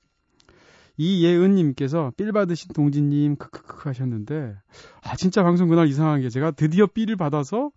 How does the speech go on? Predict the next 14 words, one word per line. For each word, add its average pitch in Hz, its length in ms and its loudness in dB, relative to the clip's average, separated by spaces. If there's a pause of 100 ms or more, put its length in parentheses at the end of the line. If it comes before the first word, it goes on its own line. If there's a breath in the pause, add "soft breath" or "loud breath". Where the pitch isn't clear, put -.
(160 soft breath)
감을 165 260 -2
딱 - 180 -4
찾으니까 247 460 -4
거기서 147 280 -6
딱 - 160 -12
끝내시더라고요. 127 960 -10 (120)
네. 92 300 -8 (1000)
박미선님은 123 800 -2 (560 loud breath)
"방송이 156 360 2
산으로 214 340 0
가고 170 240 -2
있어요. 143 360 -6
크크크." - 520 -16
하셨습니다. 120 880 -8